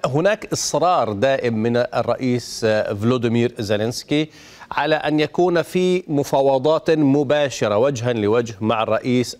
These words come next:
الروسي فلاديمير بوتين، الذي ب-، من جانبه يصف زيلينسكي برئيس حكومة انقلابية، هكذا يصفه.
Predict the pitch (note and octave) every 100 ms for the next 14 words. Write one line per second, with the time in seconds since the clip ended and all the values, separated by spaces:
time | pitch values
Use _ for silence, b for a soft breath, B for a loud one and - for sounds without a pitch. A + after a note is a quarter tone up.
0 | A2+ A2 C#3 - B2+ C3 A2+ B2 C#3+ C#3+
1 | C#3 C3 - G3+ F3+ B2+ C3 - B B
2 | B B _ B2+ D3 D3+ D#3 D#3 E3 D3+
3 | D3+ D#3+ E3+ F3 D3+ D3 E3+ E3 - F3+
4 | C3+ A2 C3 D3+ E3+ - D#3 D3 B2+ B2+
5 | D#3 D3 - C#3+ D#3+ C#3+ C3+ C#3 - A#2+
6 | A2+ G#2 G2 F2+ F#2+ D3+ C3+ A#2 A2 A2
7 | B2+ - G2